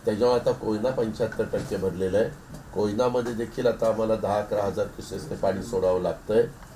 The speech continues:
त्याचबरोबर वारणामधनं पाणी सोडावं लागतंय.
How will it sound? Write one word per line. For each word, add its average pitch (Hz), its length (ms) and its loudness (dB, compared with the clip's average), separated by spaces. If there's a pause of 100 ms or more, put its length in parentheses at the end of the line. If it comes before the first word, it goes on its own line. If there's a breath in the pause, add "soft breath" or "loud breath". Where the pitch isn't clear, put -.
(300)
त्याचबरोबर 117 760 6
वारणामधनं 113 680 2
पाणी 104 320 0
सोडावं 92 340 2
लागतंय. 110 400 2